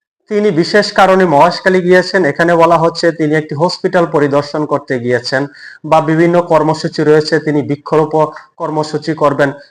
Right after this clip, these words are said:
বিভিন্ন সামাজিক অনেক কাজ রয়েছে, সামাজিক উন্নয়নের অনেক কাজে তিনি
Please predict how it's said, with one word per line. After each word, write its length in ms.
বিভিন্ন 680
সামাজিক 640
অনেক 280
কাজ 200
রয়েছে, 540
সামাজিক 560
উন্নয়নের 440
অনেক 280
কাজে 220
তিনি 340